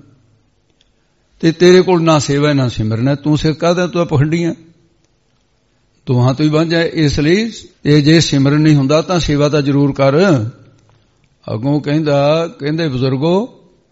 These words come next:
ਵੀ ਤੁਹਾਡੇ ਕਹੇ ਤੇ ਮੈਂ ਸੇਵਾ ਨਹੀਂ ਕਰਨ ਵਾਲਾ।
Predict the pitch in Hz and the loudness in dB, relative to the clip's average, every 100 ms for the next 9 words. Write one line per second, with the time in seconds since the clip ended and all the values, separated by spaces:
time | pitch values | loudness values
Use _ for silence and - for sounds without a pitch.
0 | _ _ _ _ _ _ 151 156 - 170 | _ _ _ _ _ _ -2 -2 0 0
1 | 135 127 160 156 156 147 151 160 160 156 | 2 2 0 0 2 2 0 -2 0 0
2 | 151 147 151 135 135 127 127 135 170 | 0 0 0 0 -2 -4 -4 -4 -6